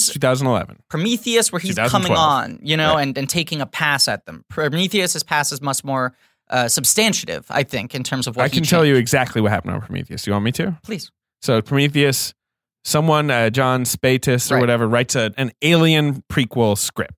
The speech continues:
Speaker 2: Off the heat of Passengers. I'm telling you,
Speaker 1: Creepypasta.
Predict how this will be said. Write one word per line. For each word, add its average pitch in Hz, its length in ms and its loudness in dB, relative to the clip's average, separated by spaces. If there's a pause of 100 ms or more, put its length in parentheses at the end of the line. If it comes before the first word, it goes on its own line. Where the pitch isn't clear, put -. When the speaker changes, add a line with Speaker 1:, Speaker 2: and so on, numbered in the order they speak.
Speaker 2:
Off 160 220 0
the 151 80 -6
heat 240 360 -2
of 175 420 2 (180)
Passengers. 123 840 -4 (1300)
I'm 180 140 0
telling 262 340 2
you, 233 120 0
Speaker 1:
Creepypasta. - 120 -6